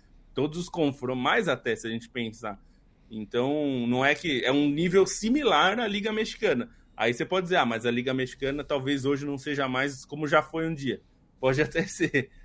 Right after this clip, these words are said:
mas hoje é um nível similar ao do México, né? Então também é mais baixo que a Europa, do que a liga, as ligas mais fortes, mas também não é que tá jogando, né, num,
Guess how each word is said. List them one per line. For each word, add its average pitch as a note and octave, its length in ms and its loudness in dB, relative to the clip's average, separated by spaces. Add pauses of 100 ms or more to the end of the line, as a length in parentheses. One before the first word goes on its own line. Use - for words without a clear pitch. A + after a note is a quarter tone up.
(280)
mas A2+ 360 -4
hoje F3 720 4
é - 100 -8
um B2+ 100 -2
nível C3 280 -2
similar D3 540 0
ao D3+ 120 2
do G3+ 120 -4
México, C#3+ 480 0
né? A#2 120 -6
Então A#2 200 -10
também B2+ 420 -4
é B2 200 2 (120)
mais C3 320 4
baixo B2 340 0
que - 80 -4
a B2 40 2
Europa, B2 540 -2 (300)
do G#2 160 -10
que G#2 140 -10
a G#2 60 -2
liga, G#2 360 -4
as F#2+ 120 -14
ligas G#2+ 280 -4
mais G#2+ 260 -6
fortes, A#2+ 520 -6 (420)
mas A2+ 200 -2
também A2+ 360 2
não D#3+ 160 2
é B2+ 140 4
que F3 140 -6
tá F3 160 4
jogando, C3 420 2
né, B2 220 2
num, G#2+ 360 -2